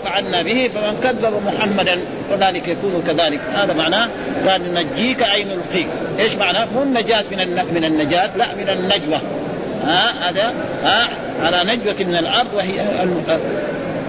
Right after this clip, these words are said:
النشز، المكان المرتفع، يعني في مكان مرتفع كده، ورأوا بنو إسرائيل أنهم كلهم إنه كان كذاب وأنه كان هذا ما. ف-، فهذه آ-، الآية. ثم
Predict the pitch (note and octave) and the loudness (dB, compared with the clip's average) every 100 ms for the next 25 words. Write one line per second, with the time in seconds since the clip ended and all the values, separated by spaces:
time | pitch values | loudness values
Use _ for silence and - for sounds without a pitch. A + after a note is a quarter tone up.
0 | - - - - - - F#3 G3 A3+ G#3 | -4 -4 -4 -4 -2 -2 0 4 4 2
1 | E3+ F3 E3 G3+ G#3 F#3+ E3 D3+ E3 B2+ | 0 0 0 2 2 0 -2 0 0 0
2 | A#2 E3+ G3 G#3+ G3 F#3 - G#3 F#3 E3 | 0 0 2 0 0 0 2 2 2 0
3 | C#3+ G#3 E3 D3 G#3+ A#3 B3+ - - - | 0 0 2 0 2 2 2 -2 -8 -2
4 | G3+ G3+ G#3 G#3+ F#3 F3+ D#3 E3+ D#3+ G3 | 2 2 4 2 0 0 0 0 2 2
5 | F3 F3 D3+ - F#3+ E3 E3 D3+ - - | 2 2 0 0 2 2 2 -2 -6 -2
6 | D#3+ E3+ D3+ - F3 D3+ - C#3+ C#3 F#3+ | 0 2 0 2 2 2 0 0 2 2
7 | G#3 E3 E3+ D3 C#3+ F3 C#3 C3+ B2+ - | 2 0 0 0 0 0 0 -2 -2 0
8 | F3 E3+ F3 E3 - - - - - - | 0 2 2 0 -2 -6 -4 -4 -4 -4
9 | - - - - - - - - - - | -4 -4 -4 -4 -4 -4 -4 -4 -4 0
10 | F3+ F#3 F3+ - F#3+ A3+ A3 A#3 F#3 F#3 | 4 4 2 2 2 2 -2 -2 0 0
11 | E3+ E3 - D#3+ B2+ B2 - - - A#3 | 0 -2 0 0 0 -4 -6 -6 0 2